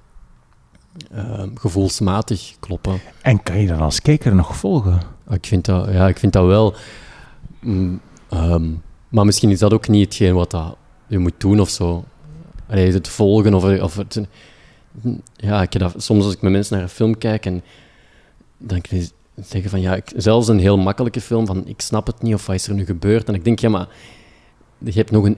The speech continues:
Speaker 1: uur te gaan. Dit gaat sowieso wel uitgelegd worden of
Speaker 2: Oké,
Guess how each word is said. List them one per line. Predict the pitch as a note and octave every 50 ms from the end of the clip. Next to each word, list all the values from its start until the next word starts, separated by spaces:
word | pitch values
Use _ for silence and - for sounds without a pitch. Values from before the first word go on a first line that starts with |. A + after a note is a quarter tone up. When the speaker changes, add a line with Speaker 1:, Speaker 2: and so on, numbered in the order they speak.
| - -
Speaker 1:
uur | C3+ B2+ B2+ A#2+ -
te | - A2 F2+
gaan. | F2 F2+ G2 A2+ G#2+ F#2+ -
Dit | - A2 -
gaat | - - A#2+ - -
sowieso | - - A2+ A2+ A2+ G#2+ G#2+ G2+
wel | F#2 F#2+ F#2 F2+ - -
uitgelegd | - - A2 - - - G#2 F2+ F2+ - -
worden | - F#2+ E2+ E2+ G2 G#2
of | A2
Speaker 2:
Oké, | G#2+